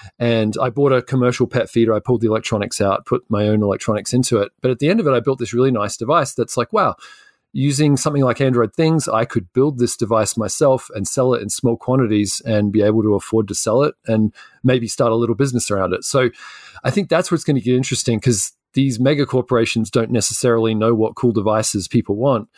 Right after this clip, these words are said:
but, like, the people listening to this podcast right now,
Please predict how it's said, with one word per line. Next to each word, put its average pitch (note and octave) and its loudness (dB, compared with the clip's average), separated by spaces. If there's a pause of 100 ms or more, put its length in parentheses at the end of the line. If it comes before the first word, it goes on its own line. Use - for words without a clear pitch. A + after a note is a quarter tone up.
(400)
but, B2 0 (220)
like, G#2 -2
the - -6
people C3 -2
listening A#2 0
to G#2+ -2
this G2 0
podcast C#3 -2
right A2+ 0
now, A2+ 0